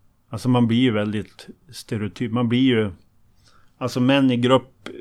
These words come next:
och i hockey, det blir som så här, man får inte visa svag.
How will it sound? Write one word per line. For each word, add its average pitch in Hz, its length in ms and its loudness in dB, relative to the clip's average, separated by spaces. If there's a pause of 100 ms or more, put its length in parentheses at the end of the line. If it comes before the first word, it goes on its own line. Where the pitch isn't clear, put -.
och - 260 -8
i 113 40 0
hockey, 127 440 -2
det 117 120 -4
blir 123 220 0
som 113 180 -6
så 117 120 -6
här, 107 180 -4
man 110 500 -4
får 127 140 -4
inte 110 120 -4
visa 104 200 -6
svag. 104 560 -8